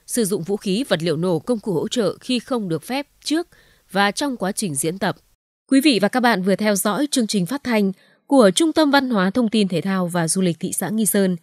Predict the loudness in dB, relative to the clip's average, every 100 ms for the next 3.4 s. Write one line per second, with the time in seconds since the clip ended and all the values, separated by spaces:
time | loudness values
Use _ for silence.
0 | _ _ _ _ -4 -2 0 2 2 2
1 | 0 0 0 0 -2 -2 0 -2 -2 -4
2 | -4 -2 -2 -2 _ _ _ -2 2 2
3 | 4 4 4 0